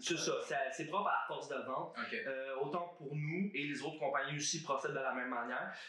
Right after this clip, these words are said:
Speaker 1: Fait que, mais c'est pas, c'est pas quelque chose qui est essentiel vu qu'ils sont, ils sont très
Speaker 2: Ils sont
Speaker 1: bien faits, c'est très
Speaker 2: intuitifs.
Speaker 1: intuitif.
Speaker 2: Ok.
Speaker 1: Exactement.
Speaker 2: Ok.
Speaker 1: Fait que ça, c'est pas un problème.
Speaker 2: Est-ce que t'as des trucs à nous donner, une stratégie, euh, quelque chose, euh, disons,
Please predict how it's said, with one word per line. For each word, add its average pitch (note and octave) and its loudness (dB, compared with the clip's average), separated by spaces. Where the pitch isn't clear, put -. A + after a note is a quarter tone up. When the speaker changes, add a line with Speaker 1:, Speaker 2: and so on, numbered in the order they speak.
Speaker 1:
Fait C3+ 2
que, D#3+ 0
mais D3 0
c'est D#3 0
pas, F#3 0
c'est D#3 -6
pas E3+ -2
quelque D#3 -4
chose E3 -4
qui E3 -8
est B2+ -4
essentiel B2+ 0
vu C3 -6
qu'ils - 0
sont, B2+ 0
ils C3 -4
sont C#3 2
très D3+ 2
Speaker 2:
Ils - -2
sont B2 0
Speaker 1:
bien C#3 -2
faits, C#3+ -2
c'est - -8
très B2+ 0
Speaker 2:
intuitifs. A2+ -2
Speaker 1:
intuitif. C3+ -2
Speaker 2:
Ok. B2 0
Speaker 1:
Exactement. A#2+ 0
Speaker 2:
Ok. G#2+ -4
Speaker 1:
Fait C3 0
que - 0
ça, C#3+ 2
c'est B2+ -2
pas G#2 2
un G2+ -4
problème. F#2 -6
Speaker 2:
Est-ce - -2
que F#3 6
t'as A#2+ 4
des G#2 -6
trucs E3+ 0
à G#2+ 2
nous G2 4
donner, G#2 2
une A#2 0
stratégie, A2+ 0
euh, F#2+ 2
quelque B2 2
chose, C#3+ 2
euh, A2+ 0
disons, C#3 0